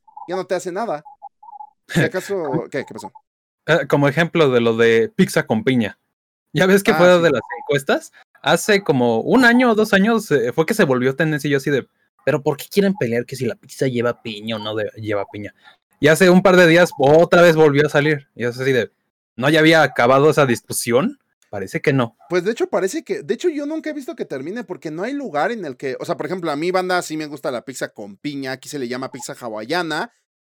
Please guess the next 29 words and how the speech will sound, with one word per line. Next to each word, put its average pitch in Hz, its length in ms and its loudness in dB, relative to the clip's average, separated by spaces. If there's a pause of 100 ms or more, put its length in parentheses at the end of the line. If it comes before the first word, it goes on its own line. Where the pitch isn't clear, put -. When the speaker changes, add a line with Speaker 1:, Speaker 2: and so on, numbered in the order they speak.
(160)
Speaker 1:
y 117 300 -8
e-, 127 200 -6
es 131 240 -8
jamón 143 500 -2 (180)
con 120 140 -10
piña. 196 480 -8 (380)
O 127 80 -14
sea, 175 240 0
no, 180 220 -2
no 214 180 0
sé, 226 200 2
banda, 180 260 0
en 147 80 -6
serio, 190 420 -2
to-, 233 180 -4
toda 294 200 4
la 277 100 2
gente 269 260 -8
que 185 140 -8
me, 139 580 -6 (120)
que 143 100 -12
me 135 220 -8
rezonga 170 400 -8
lo 196 120 -2
de 135 80 -2
la 123 140 -4
pizza 226 220 -10
con 127 200 -12
piña, 226 360 -10